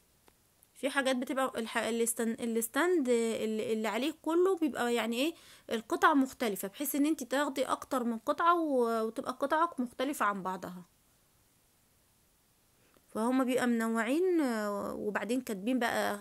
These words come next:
آه، عدد القطع. عندك برضو هنا في تيشرتات خمس قطع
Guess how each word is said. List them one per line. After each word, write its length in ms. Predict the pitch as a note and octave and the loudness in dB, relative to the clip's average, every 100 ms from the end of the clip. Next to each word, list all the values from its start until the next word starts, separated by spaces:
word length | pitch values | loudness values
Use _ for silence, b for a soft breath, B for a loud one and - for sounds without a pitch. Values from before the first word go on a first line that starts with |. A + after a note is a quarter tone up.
| - | -4
آه، 240 | G#3 G3+ G#3 | -4 -2 2
عدد 280 | - A#3+ G3+ | 2 2 -2
القطع. 360 | - F#3 E3+ - _ B B B B B | -6 -8 -8 -14 _ B B B B B
عندك 240 | - A#3+ B3+ | -2 0 2
برضو 380 | A3 C4+ C4+ C4 | 2 2 2 2
هنا 220 | D4+ E4 | 2 2
في 240 | C#4+ D4+ | 0 -2
تيشرتات 520 | D4+ A#3 A#3 - C#4+ | 0 -2 -2 -2 -4
خمس 320 | - D#4+ C4+ - | 0 0 0 -2
قطع 380 | C4+ C4+ E4+ | -2 4 4